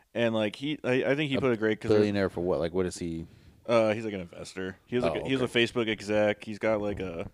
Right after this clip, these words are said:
Speaker 1: engineering degree and stuff. And then I forget the company he owns, but it's, like, a,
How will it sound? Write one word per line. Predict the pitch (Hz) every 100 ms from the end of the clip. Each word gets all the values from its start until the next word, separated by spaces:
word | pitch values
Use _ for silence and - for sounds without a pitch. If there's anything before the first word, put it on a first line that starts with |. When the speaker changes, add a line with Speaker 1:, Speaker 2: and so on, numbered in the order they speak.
| - _ _ _ -
Speaker 1:
engineering | 104 98 95 95 95
degree | 92 95 95
and | 95
stuff. | - 95 95 95
And | 98
then | 95 92 -
I |
forget | 101 113 120
the | 95
company | 98 - 90
he | 90
owns, | 87 95
but | - 92
it's, |
like, | 92 85
a, | 76